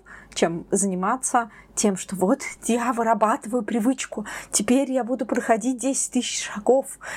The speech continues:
я проверяю, что там у меня есть специальная одежда, потому что все, кто говорит про выработку привычек,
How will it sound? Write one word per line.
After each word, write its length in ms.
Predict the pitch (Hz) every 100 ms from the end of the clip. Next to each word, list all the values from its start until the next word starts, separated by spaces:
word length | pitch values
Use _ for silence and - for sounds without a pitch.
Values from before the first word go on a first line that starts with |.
| -
я 280 | 208 226 233
проверяю, 600 | - 277 262 247 233 247
что 200 | 233 -
там 200 | 254 233
у 60 | 233
меня 260 | 240 226
есть 260 | 254 247 226
специальная 680 | - - - 220 247 226 240
одежда, 420 | 208 254 247 202
потому 340 | 208 208 202
что 140 | 214 208
все, 300 | - - 240
кто 180 | - 226
говорит 400 | 214 214 226 214
про 200 | 226 214
выработку 480 | 214 247 214 - -
привычек, 580 | 208 196 262 - 262